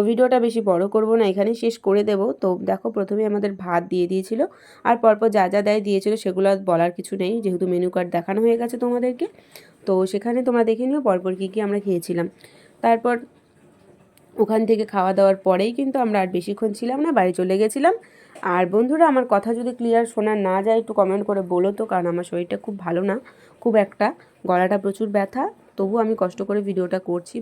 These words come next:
ভাবলাম তোমাদের সাথে শেয়ার করে দিই। তো চলো, ভিডিও, ভিডিওটা বেশি বড় করব না, ভিডিওটা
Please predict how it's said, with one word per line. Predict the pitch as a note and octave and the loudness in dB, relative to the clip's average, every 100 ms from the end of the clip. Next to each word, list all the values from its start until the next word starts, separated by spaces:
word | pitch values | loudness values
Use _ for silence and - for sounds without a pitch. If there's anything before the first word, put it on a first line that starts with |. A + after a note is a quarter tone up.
| G#3 | -6
ভাবলাম | D#3+ E3 F3 | -6 -6 -8
তোমাদের | F3+ F#3 G3+ | -10 -10 -12
সাথে | - B3+ - | -12 -16 -14
শেয়ার | F3+ F3+ | -14 -12
করে | - F#3+ - | -12 -12 -12
দিই। | G3+ - - - - - - | -16 -16 -20 -20 -20 -20 -8
তো | A3+ - | -8 -4
চলো, | A3+ A#3 E4 - _ - G3+ | -4 -4 -6 -12 _ -8 0
ভিডিও, | A3 G#3 G#3 G#3 G3 F#3 F#3+ | 0 0 -6 -8 -2 0 0
ভিডিওটা | G3+ A3 G#3 G3+ | 0 0 2 0
বেশি | G3+ G#3 F#3+ | -2 -6 -4
বড় | E3 F#3 G3 | -2 -2 0
করব | A3+ A3 | 0 0
না, | B3+ F4 _ _ _ - _ - _ _ _ _ _ _ _ _ | -2 -4 _ _ _ -20 _ -20 _ _ _ _ _ _ _ _
ভিডিওটা | A3 A3 G#3+ | 0 2 2